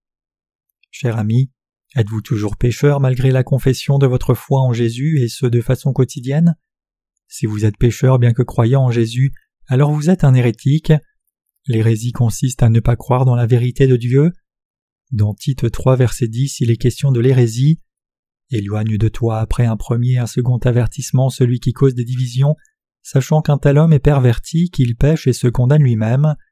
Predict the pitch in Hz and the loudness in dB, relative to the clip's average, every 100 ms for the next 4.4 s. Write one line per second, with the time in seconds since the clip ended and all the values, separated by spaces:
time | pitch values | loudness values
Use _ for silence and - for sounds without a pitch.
0 | _ _ _ _ _ - 113 104 113 - | _ _ _ _ _ -6 -2 0 -2 0
1 | 120 113 120 120 113 113 123 117 113 127 | 0 0 -4 -4 -2 0 2 2 2 2
2 | 127 113 127 147 156 139 - _ _ _ | 2 0 0 0 0 -2 -6 _ _ _
3 | _ - 104 101 101 110 107 - 120 120 | _ -8 -4 -2 -2 -2 -2 -4 0 0
4 | - 123 131 131 | 0 0 2 0